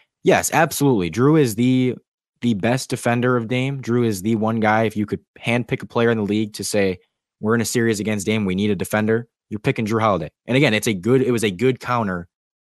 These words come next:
by the Celtics to get Jrue Holiday. But I'd rather just be in the position of the, the team with Dame. Like, it doesn't make it that they're in a better position than us. It's just like, "All right, cool. You know, you have Jrue, good move. You know, best of luck that he, he can stop Damian Lillard in the playoffs.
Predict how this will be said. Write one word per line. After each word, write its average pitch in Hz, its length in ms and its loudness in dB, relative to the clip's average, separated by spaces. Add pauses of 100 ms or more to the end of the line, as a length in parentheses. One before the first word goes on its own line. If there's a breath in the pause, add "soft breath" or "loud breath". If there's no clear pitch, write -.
(100)
by 110 160 4
the 107 80 0
Celtics 107 640 -2 (300)
to 113 120 -2
get 104 220 0
Jrue 107 140 -2
Holiday. 90 320 -2 (640)
But 143 120 4
I'd 151 120 0
rather 156 200 4
just 139 160 2
be 143 120 2
in 147 60 2
the 127 80 0
position 135 360 0
of 101 200 -4
the, 110 100 2
the 120 140 -2
team 151 220 -2
with 120 140 -2
Dame. 120 380 -4
Like, 113 180 0
it 127 140 0
doesn't 139 320 0
make 127 280 -2
it 113 200 -2 (100)
that 110 240 -2
they're 120 200 0
in 117 100 -2
a 110 40 -4
better 113 220 0
position 110 380 -4
than 90 100 -4
us. 98 140 -4
It's 98 80 -6
just 117 160 -4
like, 107 200 -2 (440)
"All 151 100 4
right, 196 180 2
cool. 135 280 2
You 104 80 -2
know, 101 60 -2
you 110 160 0
have 143 120 0
Jrue, 147 240 -2
good 131 140 0
move. 139 320 0 (120)
You 117 100 -6
know, 98 240 -4 (540)
best 135 280 -2
of 110 100 -6
luck 127 260 0
that 98 260 0
he, 117 280 -6
he 120 160 -6
can 110 140 -8
stop 117 300 0
Damian 113 280 0
Lillard 113 220 0
in 110 80 -4
the 104 60 -4
playoffs. 127 420 0